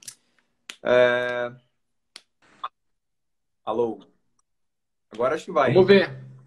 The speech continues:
Speaker 1: Tá, beleza, vamos lá. Cara, o que que, assim, ó, vamos lá. Do que você conheceu no mercado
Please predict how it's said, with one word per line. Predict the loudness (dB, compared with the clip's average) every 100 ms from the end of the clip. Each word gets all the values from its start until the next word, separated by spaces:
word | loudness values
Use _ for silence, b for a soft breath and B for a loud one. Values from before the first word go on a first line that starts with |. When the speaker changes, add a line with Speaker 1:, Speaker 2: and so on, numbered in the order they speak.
| _ _ _ _ _ _ _ _ _ _ _ _ _ _ _ _ _
Speaker 1:
Tá, | -12 -12 -12 _
beleza, | -8 -8 -8
vamos | -8 -8
lá. | -8 -14 _ b b b _
Cara, | -2 -2
o | -6
que | -14
que, | -16 -20 _ -20
assim, | -10
ó, | -8
vamos | -6 -6
lá. | -6 -8 _ _ _ _ -20
Do | -18
que | -8
você | -8 -6 -8
conheceu | -6 -6 -6 -4
no | -4
mercado | -6 -8 -4 -4 -6 -12